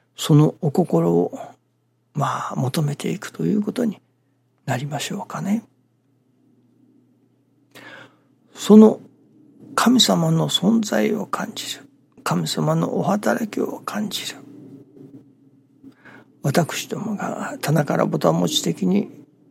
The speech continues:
感じさせられることもありますけれども、こちらから積極的に神様の存在を、神様のお働きを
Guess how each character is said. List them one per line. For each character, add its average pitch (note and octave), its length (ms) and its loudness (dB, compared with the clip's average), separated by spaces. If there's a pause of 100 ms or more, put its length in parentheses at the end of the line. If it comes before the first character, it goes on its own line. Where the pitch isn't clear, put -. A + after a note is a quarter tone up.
(640)
感 D3 280 0
じ D3 220 -4
さ - 160 0
せ - 200 -2
ら E3+ 180 2
れ G#3 80 2
る - 140 0
こ F#3 140 -4
と - 100 -2
も G3+ 200 6 (440)
あ - 100 -2
り F#3 100 2
ま A3 180 2
す - 160 -6
け - 140 -4
れ - 120 0
ど - 140 -4
も、 G3+ 240 -4 (460)
こ E3 140 -2
ち - 160 -2
ら A#3 100 0
か G#3+ 180 4
ら - 120 2
積 G#3 260 -2
極 - 280 -4
的 B3+ 260 0
に C4 180 0 (420)
神 D#3 220 -2
様 - 260 -2
の E3+ 160 -2
存 E3 260 -2
在 - 280 -2
を、 - 220 -4 (460)
神 D#3+ 200 0
様 D3 260 -2
の D#3 200 0
お C#3+ 100 0
働 - 380 -2
き - 120 -10
を - 180 -4